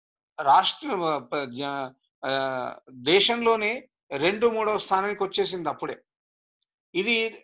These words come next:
అసలు unwarranted, ఎందుకంటే దీనికి మూడు reasons ఉన్నాయి. మనకు health infrastructure develop చేయాలి, number one. తర్వాత trained physicians, trained lab, pathological technicians, laboratory test చేసేవాళ్ళు,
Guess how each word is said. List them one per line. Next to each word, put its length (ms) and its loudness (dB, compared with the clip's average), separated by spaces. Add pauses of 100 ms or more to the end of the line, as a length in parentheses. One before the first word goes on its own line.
అసలు 240 0
unwarranted, 640 4
ఎందుకంటే 600 -4 (240)
దీనికి 320 2
మూడు 320 0
reasons 460 -4
ఉన్నాయి. 300 -10 (500)
మనకు 720 4 (460)
health 320 0
infrastructure 760 0
develop 420 0
చేయాలి, 240 -2
number 300 -2
one. 160 -4 (580)
తర్వాత 440 6 (320)
trained 360 0
physicians, 680 -2
trained 480 -4
lab, 320 2 (360)
pathological 640 4
technicians, 680 -4 (440)
laboratory 560 2
test 360 -2
చేసేవాళ్ళు, 640 -2